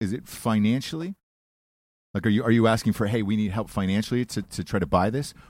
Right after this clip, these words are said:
or, "We need your name, uh, and your awareness"? Like, what, what is it? Because in L A, I, I'm from, you know, spent twenty years in Los Angeles, obviously. Like, uh, you know, I know the popular stories are, like,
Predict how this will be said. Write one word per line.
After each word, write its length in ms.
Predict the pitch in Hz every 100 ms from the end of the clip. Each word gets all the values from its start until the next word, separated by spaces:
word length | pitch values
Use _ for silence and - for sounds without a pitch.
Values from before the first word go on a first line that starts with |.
| -
or, 80 | 101
"We 100 | 104
need 240 | 104 92
your 220 | 92 95
name, 420 | 90 98 117 143 - _ _ _ _
uh, 460 | 98 95 87 85 85
and 140 | 98 98
your 140 | 95
awareness"? 600 | 87 98 120 139 147 -
Like, 260 | 104 90 - _ - - _
what, 420 | - - 117 160
what 260 | 127 147 143
is 200 | 123 87
it? 200 | 87 -
Because 460 | 95 117 104 - - _ _ _ _ _ _
in 120 | 135 139
L 200 | 135 131
A, 300 | 117 101 104
I, 120 | 110
I'm 140 | 101
from, 340 | 101 104 92 92 -
you 100 | 95
know, 140 | 78 -
spent 300 | - - 90
twenty 220 | - 90
years 160 | 85 78
in 80 | 78
Los 200 | 73 -
Angeles, 380 | 78 76 73 -
obviously. 440 | 76 73 - 78
Like, 280 | 78 76 - _ _ _ -
uh, 400 | 87 80 80 - - - - - - 98
you 120 | 90
know, 100 | 82
I 120 | 92
know 120 | 101
the 120 | 87
popular 500 | 87 107 92 90 78
stories 400 | 71 80 76 73
are, 80 | 78
like, 160 | 73